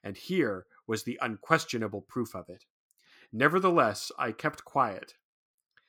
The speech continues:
The mayor had to see this with his own eyes. "What is the meaning of this?"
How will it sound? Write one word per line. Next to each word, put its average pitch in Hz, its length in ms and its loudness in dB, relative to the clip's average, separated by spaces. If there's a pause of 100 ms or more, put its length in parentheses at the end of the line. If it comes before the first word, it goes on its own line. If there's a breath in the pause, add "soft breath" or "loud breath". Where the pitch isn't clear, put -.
(240)
The 107 60 -2
mayor 160 280 6
had 143 180 0
to 113 80 -10
see 110 220 -4
this 101 260 -6
with 98 100 -8
his 95 160 -8
own 101 240 -6
eyes. 90 460 -14 (680)
"What 120 340 -8
is 226 160 -6
the 233 100 -2
meaning 92 540 -6
of 85 140 -14
this?" 135 520 -10